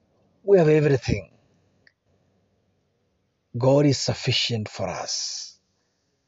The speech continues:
That's the first thing. The second thing, let go then of excess baggage.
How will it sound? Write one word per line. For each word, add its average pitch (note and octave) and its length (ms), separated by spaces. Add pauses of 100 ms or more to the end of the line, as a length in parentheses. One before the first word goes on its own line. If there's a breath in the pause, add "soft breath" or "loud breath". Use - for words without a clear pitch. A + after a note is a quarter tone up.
(460)
That's C3+ 300
the C#3+ 80
first A#2+ 320
thing. D#2 240
The - 100
second C4 320
thing, A2+ 300 (1200 loud breath)
let G3+ 420
go F#3+ 260
then D#3 640 (200)
of C3 160
excess C#3+ 640
baggage. A#2 960